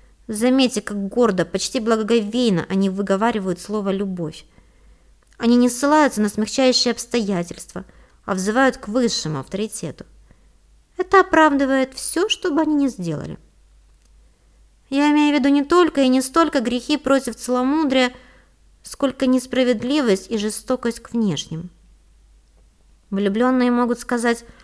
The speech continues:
"Ради любви я обижаю родителей, оставляю детей, обманываю друга, отказываю ближнему". Все это оправдано законом любви. Влюбленность —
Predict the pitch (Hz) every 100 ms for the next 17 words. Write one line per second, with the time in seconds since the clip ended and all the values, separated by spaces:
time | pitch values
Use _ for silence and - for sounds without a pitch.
0 | _ _ _ 285 294 277 285 285 453 440
1 | 277 285 311 285 262 208 247 240 247 247
2 | 247 - - 277 320 339 370 311 285 -
3 | 254 262 262 - _ 302 311 349 330 285
4 | 285 269 226 247 233 240 240 - _ _
5 | _ 277 - 339 302 277 277 214 240 240
6 | 226 233 233 233 _ _ _ _ _ _
7 | _ _ _ - - 427 415 277 233 233
8 | 285 269 240 247 247 247 254 247 226 214
9 | 208 196 202 - _ _ _ _ _ _
10 | _ _ _ 226 214 220 277 311 247 226